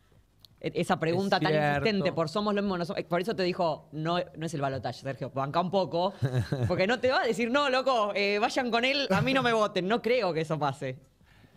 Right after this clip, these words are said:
Speaker 1: Que, Schiaretti tampoco lo haría.
Speaker 2: Eh, pero a mí me parece que había como una cosa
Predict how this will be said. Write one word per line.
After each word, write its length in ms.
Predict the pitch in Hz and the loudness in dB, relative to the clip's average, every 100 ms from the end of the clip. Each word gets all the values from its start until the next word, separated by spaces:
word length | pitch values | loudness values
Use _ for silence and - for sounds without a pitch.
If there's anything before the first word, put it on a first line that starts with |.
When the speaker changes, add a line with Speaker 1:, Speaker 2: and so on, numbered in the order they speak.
| _ | _
Speaker 1:
Que, 160 | 190 | -2
Schiaretti 320 | 175 185 233 220 | 2 2 2 2
tampoco 360 | 190 170 185 | 2 2 4
lo 40 | 170 | 4
haría. 380 | 151 156 143 165 _ _ _ _ _ _ | 4 2 0 -2 _ _ _ _ _ _
Speaker 2:
Eh, 600 | - 131 131 131 131 135 151 - - - - | -6 -2 0 0 -2 -2 -6 -14 -20 -20 -8
pero 320 | - 123 131 131 | -4 0 0 0
a 80 | |
mí 140 | 143 202 | -2 -2
me 140 | 277 | -2
parece 400 | 202 165 160 175 | -2 -2 -2 -2
que 180 | 151 131 | 2 2
había 440 | 123 135 147 143 139 | 4 2 2 0 0
como 240 | 117 113 | -4 -4
una 220 | 127 123 | -4 -4
cosa 840 | 123 131 - 139 123 117 110 104 | -4 -4 -2 0 0 -2 -2 -4